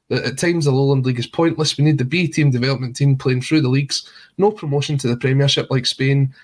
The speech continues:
then injured players can feed back into. I think that's sort of what Celtic's ultimate goal would be, but it's trying to convince the rest of Scottish football that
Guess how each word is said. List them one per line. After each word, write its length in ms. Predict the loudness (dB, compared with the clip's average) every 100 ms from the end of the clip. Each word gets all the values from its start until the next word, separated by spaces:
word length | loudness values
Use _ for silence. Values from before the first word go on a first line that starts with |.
| _ -4
then 180 | 0
injured 320 | 2 2 0 0
players 300 | -2 0 -2
can 140 | -2
feed 220 | -2 -2
back 260 | -4 -6 -4
into. 460 | -4 -2 0 0 -2 -16 -12 -6
I 60 |
think 220 | -4 -4
that's 420 | -4 -2 -2 -4 -8
sort 260 | -6 -2 -2
of 140 | -2
what 300 | 0 0 0
Celtic's 640 | -2 -2 -2 -4 -6 -6 -8 _ _ _ _ _
ultimate 480 | -2 0 0 0 0
goal 220 | -2 0
would 200 | 0 -2
be, 160 | 0 0
but 140 | 0
it's 160 | -2 -2
trying 220 | -2 -2
to 60 | -2
convince 460 | 0 2 2 0
the 80 | 0
rest 220 | -2 0
of 80 | -2
Scottish 320 | -2 -2 -2
football 340 | -2 0 0 0
that 160 | -2